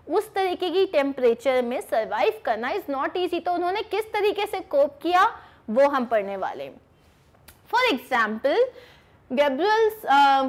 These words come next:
सॉरी, Goebbels spent the hottest part of the day in cool underground burrows। अब ऐसे इधर पे तो एक का नाम दिया हुआ है, और ये क्या होता है? They are like desert mouse, ठीक है? माउस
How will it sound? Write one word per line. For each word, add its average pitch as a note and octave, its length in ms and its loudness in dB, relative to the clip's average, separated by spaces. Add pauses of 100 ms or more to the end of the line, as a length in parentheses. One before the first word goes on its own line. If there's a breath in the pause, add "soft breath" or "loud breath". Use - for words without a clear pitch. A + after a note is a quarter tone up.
सॉरी, C4 240 2
Goebbels C#4 460 0 (500)
spent G4+ 460 2
the D4+ 120 4
hottest D#4 800 -2
part D4 280 2
of C4+ 160 0 (140)
the A#3+ 140 2
day B3+ 220 2 (120)
in C#4 160 -2 (120)
cool G4 180 2
underground A#3+ 640 0
burrows। F#3 340 -2 (240)
अब G4 120 2
ऐसे G4 340 2
इधर D#4+ 380 -2
पे E4+ 120 -6
तो F#4 120 -4
एक D4+ 340 -2
का - 80 2
नाम B3+ 300 0
दिया A3 180 0
हुआ G#3 300 0
है, C#4 380 -6 (280 loud breath)
और C#4+ 120 2
ये E4+ 180 0
क्या G4 200 0
होता E4 360 0
है? G#4 240 0
They E4 320 0
are G#4 100 0
like A#4 240 -4 (380 soft breath)
desert D4 460 2 (100)
mouse, G3+ 540 -4 (260)
ठीक C4 180 -4
है? F4+ 240 0
माउस B3+ 420 2